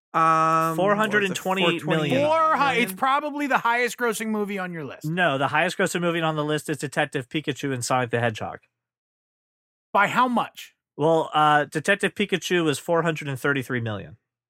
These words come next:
Speaker 3: And, and how much was Rampage?
Speaker 2: Four hundred and twenty-eight.
Speaker 3: Right. Five million dollars.
Speaker 2: Dude, don't act like five million dollars is not a lot of fucking money.
Speaker 3: It's not! In this, in, in, in terms of this argument, it is not.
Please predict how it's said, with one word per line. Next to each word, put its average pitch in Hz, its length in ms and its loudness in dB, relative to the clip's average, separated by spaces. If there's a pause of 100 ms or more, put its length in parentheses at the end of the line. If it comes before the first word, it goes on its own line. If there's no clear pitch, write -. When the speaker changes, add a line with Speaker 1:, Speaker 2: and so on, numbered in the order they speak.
Speaker 3:
And, 202 500 2
and 190 220 -2
how 220 160 2
much 214 260 0
was 202 120 -6
Rampage? 147 500 -8
Speaker 2:
Four 165 220 2
hundred 156 260 2
and 139 100 -4
twenty-eight. 117 460 -6 (100)
Speaker 3:
Right. 196 240 -2 (440)
Five 349 560 0
million 339 420 0
dollars. 294 560 0 (100)
Speaker 2:
Dude, 180 200 2
don't 202 180 2
act 240 140 4
like 233 120 2
five 226 220 2
million 220 200 2
dollars 202 220 4
is 160 100 2
not 175 260 4
a 170 40 6
lot 165 200 4
of 151 100 2
fucking 151 260 2
money. 131 380 -2 (160)
Speaker 3:
It's 269 260 0
not! 320 520 2
In 247 180 0
this, 294 240 0
in, 233 320 -2
in, 226 300 0
in 214 200 0
terms 269 460 2
of 202 200 0
this 247 280 4
argument, 202 640 2
it 247 200 -2
is 202 180 -2
not. 285 460 -2